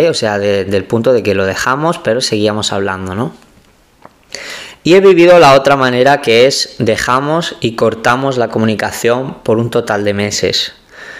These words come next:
Y no es un acuerdo, simplemente surgió natural, que después de cinco meses sin hablar con, con ella,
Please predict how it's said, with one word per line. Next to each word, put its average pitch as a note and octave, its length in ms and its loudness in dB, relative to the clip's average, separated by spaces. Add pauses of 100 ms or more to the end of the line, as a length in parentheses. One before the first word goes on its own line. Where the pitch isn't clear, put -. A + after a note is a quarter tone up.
(200)
Y A#2 100 -2
no B2+ 160 0
es C3+ 100 -4
un C#3 80 0
acuerdo, C3+ 560 2
simplemente A2 520 -2
surgió A2 340 -2
natural, A2+ 560 0
que G#2 120 -2
después G#2+ 460 -2
de A2 300 0 (560)
cinco C#3+ 400 -2
meses B2+ 280 -2
sin A#2+ 200 -2
hablar A2+ 320 -2
con, G#2 720 -4
con G#2+ 240 -4
ella, C#3+ 460 -2